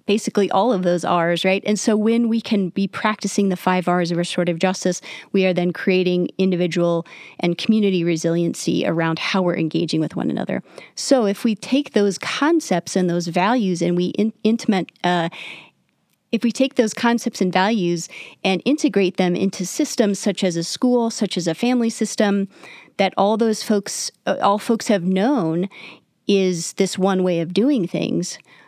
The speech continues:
um, one thing to do is just to start to build relationship with people. Be curious, ask questions. How does that working? H-, you know, what, what are the, what's the outcomes of just doing suspension and expulsion?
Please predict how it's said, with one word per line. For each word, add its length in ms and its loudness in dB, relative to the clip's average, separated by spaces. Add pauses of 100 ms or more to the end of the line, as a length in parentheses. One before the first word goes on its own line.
um, 340 0 (220)
one 400 0
thing 280 2
to 120 -2
do 240 2
is 100 -4
just 240 -2
to 80 -2
start 380 -2
to 80 -10
build 200 2
relationship 600 -2
with 120 -20
people. 380 -4 (100)
Be 140 0
curious, 680 -2
ask 260 -2
questions. 640 -4 (420)
How 240 0
does 180 0
that 180 0
working? 500 -2 (220)
H-, 140 -12
you 140 2
know, 100 2
what, 220 0
what 200 2
are 80 2
the, 220 2
what's 240 -2
the 140 2
outcomes 560 0
of 320 0 (340)
just 300 -2
doing 320 2
suspension 540 -2
and 120 -2
expulsion? 640 -4